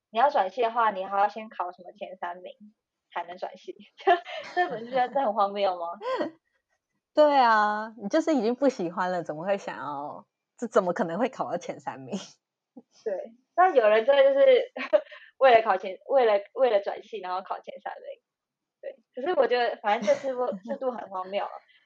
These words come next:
Speaker 1: 然后在，在德国的话，
Speaker 2: 对啊。
Speaker 1: 大学一般来说，呃，你要进某一科系是蛮好申请的，然后你进去之后，嗯，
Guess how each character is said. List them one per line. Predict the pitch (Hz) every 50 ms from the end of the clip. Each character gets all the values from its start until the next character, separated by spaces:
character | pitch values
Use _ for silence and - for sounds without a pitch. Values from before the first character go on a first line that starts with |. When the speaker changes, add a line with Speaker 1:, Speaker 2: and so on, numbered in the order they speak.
| _
Speaker 1:
然 | - 208 214
后 | 277 294 294
在， | 330 320 302 254
在 | 233 339 330 320
德 | - 214 196
国 | 196 196 196
的 | 196 202
话， | - 269 247 220 - -
Speaker 2:
对 |
啊。 | 160
Speaker 1:
大 | 294 285 240 220
学 | 220 - - 185 180 175 175 175 175 175 - - _ _ _ _
一 | - 269
般 | - 240 226 233
来 | 233 202 190
说， | 190 - - 196 185 185 180 185 185 185 208 214 214 _ _ _ _ _ _ _ _ _ _ _ _ _ _ _
呃， | - 185 185 180 170 170 170 175 - - - _ _
你 | - 202
要 | 202 226 254
进 | 254 285 277 262 233 208 - _ _
某 | 202 196 196
一 | 202 208
科 | - 233 208
系 | 202 - 220
是 | 208 - 226 208 202 196 190 - _ _ _
蛮 | - 190 190
好 | 196 208 - -
申 | - 185 175 196
请 | - 196 - _
的， | - - - _ _ _ _ _ _
然 | 202 208
后 | 220
你 | 220 208
进 | 208 262 254 254
去 | 269 247
之 | - - 214 214 220 214
后， | 254 240 226 220 214 208 202 208 208 - _ _ _ _ _ _ _ _ _ _
嗯， | - 190 185 185 180 175 175 170 170 170 _